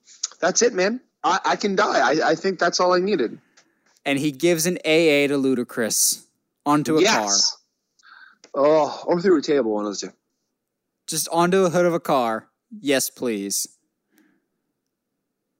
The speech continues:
Speaker 2: Um, but yeah, I think Cena will fit just fine in Fast and Furious nine. It's only a matter of time, though, before him and Rock square off. You just know it.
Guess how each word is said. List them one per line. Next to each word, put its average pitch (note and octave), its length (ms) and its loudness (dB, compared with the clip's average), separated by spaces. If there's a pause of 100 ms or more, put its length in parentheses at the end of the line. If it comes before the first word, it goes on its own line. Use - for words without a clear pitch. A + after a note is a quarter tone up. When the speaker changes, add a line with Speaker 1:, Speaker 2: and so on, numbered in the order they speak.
(920)
Speaker 2:
Um, C#3+ 320 2 (100)
but B3 120 0
yeah, F4 180 0 (320)
I D4 120 2
think G4 220 0
Cena D4 340 2
will A#3 240 2
fit - 280 -2 (100)
just - 300 0
fine D3 360 0
in B2+ 140 -2
Fast C3 260 -2
and C#3 60 -12
Furious C3 240 -2
nine. C3 300 -2 (300)
It's D3+ 220 -2 (120)
only D4 260 4
a D4 60 0
matter A#3+ 320 2
of A#3 100 -2
time, F#3+ 340 -2
though, F3+ 140 4
before F#3 380 0
him D#3+ 200 2
and D#3 140 0
Rock C3 320 2
square B2 420 0
off. A2 260 -4
You C#3+ 200 -6
just C#3 340 -6
know A#2+ 480 -2
it. - 240 -12